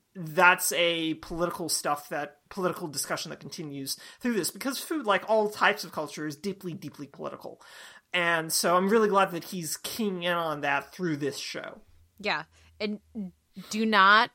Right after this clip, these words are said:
Speaker 2: watch any of the episodes, but especially do not watch that fried chicken episode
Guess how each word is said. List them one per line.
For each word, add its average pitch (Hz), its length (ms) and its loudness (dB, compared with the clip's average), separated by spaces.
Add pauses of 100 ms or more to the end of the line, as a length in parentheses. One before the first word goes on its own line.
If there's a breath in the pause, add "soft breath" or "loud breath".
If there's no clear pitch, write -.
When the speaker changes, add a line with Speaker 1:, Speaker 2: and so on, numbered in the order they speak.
Speaker 2:
watch 214 280 2
any 214 220 2
of 254 60 -2
the 320 60 2
episodes, 330 260 2
but 202 120 -2
especially 190 680 -2
do 190 120 -2
not 180 140 2
watch 190 160 2
that 190 160 -4
fried 180 240 0
chicken 208 220 -4
episode 247 440 0